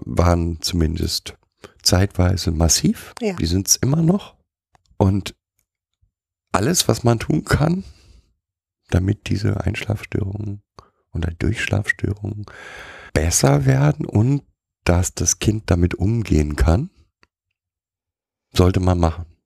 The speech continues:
Speaker 2: Mhm.
Speaker 1: Alles.
Speaker 2: Wir hatten hier sogar das zwischenzeitlich so, dass wir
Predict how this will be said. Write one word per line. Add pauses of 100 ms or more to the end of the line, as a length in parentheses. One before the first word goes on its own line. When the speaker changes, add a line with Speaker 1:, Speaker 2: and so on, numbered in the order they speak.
(320)
Speaker 2:
Mhm.
Speaker 1:
Alles. (640)
Speaker 2:
Wir
hatten
hier
sogar
das
zwischenzeitlich
so,
dass
wir